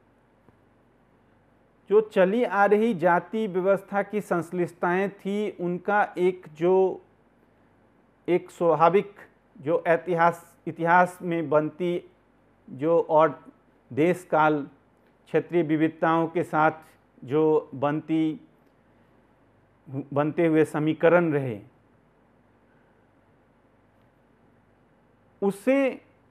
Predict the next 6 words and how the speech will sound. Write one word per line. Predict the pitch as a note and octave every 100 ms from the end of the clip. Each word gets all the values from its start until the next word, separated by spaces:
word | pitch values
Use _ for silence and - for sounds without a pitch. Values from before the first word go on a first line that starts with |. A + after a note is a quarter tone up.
| _ _ _ _
उसके | G3+ - C4 A#3
स्थान | - F3 F3+ G3+
पर | G3 D3+ A#2+ - _ _ _ _ _ _ _ _ _ -
अब | G3 F#3+ F3+
औपनिवेशिक | F#3+ F#3+ G#3+ A3 G3+ A#3+ -
राज्य | D#3+ E3+ C3+ B2+ G#2+